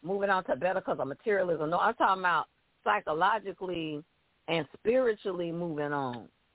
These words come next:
Some things you might have to be broken from. They might br-, have to break your habit in a certain thing that you got a habit of doing.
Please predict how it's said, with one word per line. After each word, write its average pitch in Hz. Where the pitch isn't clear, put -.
Some 240
things 220
you 226
might 214
have 208
to 175
be 175
broken 185
from. 139
They 202
might 214
br-, 202
have 220
to 170
break 202
your 175
habit 233
in 180
a 165
certain 185
thing 185
that 156
you 226
got 175
a 147
habit 190
of 190
doing. 233